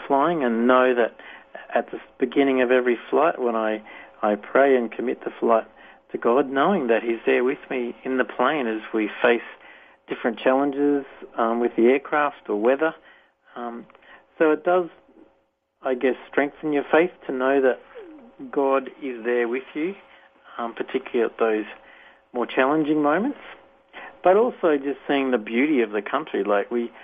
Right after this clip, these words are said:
um, to see the, the difference in landscape and, and the difference in weather. And, and, you know, the other day I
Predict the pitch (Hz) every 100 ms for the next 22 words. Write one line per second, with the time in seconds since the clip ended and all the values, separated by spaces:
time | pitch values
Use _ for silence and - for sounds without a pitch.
0 | - - - 117 117 117 - _ _ _
1 | _ _ _ _ _ - 139 - 170 165
2 | 127 110 113 113 117 151 143 143 120 123
3 | 104 113 123 123 - 104 98 - 98 95
4 | 107 104 104 - - 110 - 110 101 -
5 | - - - - 120 139 135 123 98 95
6 | 98 101 117 104 104 104 120 117 107 110
7 | 110